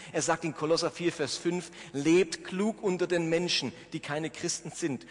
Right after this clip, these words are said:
und macht aus jeder Gelegenheit das Beste.“ Wörtlich, „kauft die Zeit aus.“ Oder in Epheser fünf sagt Paulus,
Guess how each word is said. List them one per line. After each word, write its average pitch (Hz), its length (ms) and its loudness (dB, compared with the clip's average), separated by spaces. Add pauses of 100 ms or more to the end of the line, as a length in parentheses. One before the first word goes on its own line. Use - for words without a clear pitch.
(120)
und 156 180 -2
macht 175 400 -2
aus 156 280 0
jeder 175 340 0
Gelegenheit 151 800 -2
das 139 160 -6
Beste.“ 131 480 -4
Wörtlich, 170 480 0 (220)
„kauft 170 400 -2 (160)
die 175 180 -4 (120)
Zeit - 540 -2
aus.“ 101 420 -6 (280)
Oder 165 160 0
in 160 60 0
Epheser 180 400 0
fünf 185 260 0
sagt - 260 -2
Paulus, 175 360 0